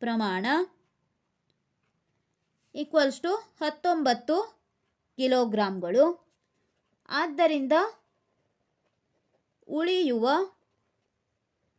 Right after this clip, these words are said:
ಅಕ್ಕಿಯ ಪ್ರಮಾಣ, ಅಕ್ಕಿಯ ಪ್ರಮಾಣ equals to, ಈಗ ನಾವು ಇಲ್ಲಿ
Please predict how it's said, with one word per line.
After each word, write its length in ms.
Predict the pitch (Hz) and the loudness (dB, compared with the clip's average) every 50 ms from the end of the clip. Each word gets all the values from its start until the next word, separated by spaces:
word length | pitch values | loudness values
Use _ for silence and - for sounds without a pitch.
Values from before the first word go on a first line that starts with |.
| _ _ _ _ _ _ _ _ _ _ - 285 | _ _ _ _ _ _ _ _ _ _ -8 -8
ಅಕ್ಕಿಯ 360 | 285 - _ 302 302 302 302 311 311 - | -8 -8 _ -4 0 0 2 0 0 -2
ಪ್ರಮಾಣ, 420 | 254 226 202 196 180 170 180 196 247 294 330 339 320 - _ _ _ _ _ _ _ _ _ _ _ _ _ _ _ _ _ _ _ _ _ _ _ _ _ _ _ _ _ _ _ _ _ _ _ _ _ _ _ _ _ _ _ _ _ _ _ _ _ _ _ _ _ _ _ _ _ _ _ _ _ _ _ _ _ _ _ _ _ _ _ _ _ _ _ _ _ _ _ _ _ _ _ _ _ _ - - 254 | -2 -2 -2 -2 -4 -4 -4 -4 -2 -2 -2 -4 -6 -10 _ _ _ _ _ _ _ _ _ _ _ _ _ _ _ _ _ _ _ _ _ _ _ _ _ _ _ _ _ _ _ _ _ _ _ _ _ _ _ _ _ _ _ _ _ _ _ _ _ _ _ _ _ _ _ _ _ _ _ _ _ _ _ _ _ _ _ _ _ _ _ _ _ _ _ _ _ _ _ _ _ _ _ _ _ _ -14 -12 -12
ಅಕ್ಕಿಯ 420 | 262 - _ - 269 233 226 233 269 339 392 - - _ _ _ _ _ _ _ | -12 -14 _ -6 -4 -2 0 0 0 0 -2 -4 -8 _ _ _ _ _ _ _
ಪ್ರಮಾಣ 420 | 233 233 233 226 208 185 180 185 226 285 320 370 349 - - - 294 | -2 0 0 0 0 -2 -2 -2 -2 0 0 -2 -2 -6 -8 -8 -8
equals 340 | 302 - 311 294 262 254 - - | -4 0 2 2 2 0 -2 -4
to, 60 | 330 381 440 403 349 294 330 | -4 -4 -4 -4 -4 -6 -6
ಈಗ 80 | - 381 339 339 | -6 -4 -2 -2
ನಾವು 140 | 320 320 320 311 311 | -2 -2 -2 -2 -2
ಇಲ್ಲಿ 180 | 302 330 370 | -2 -4 -4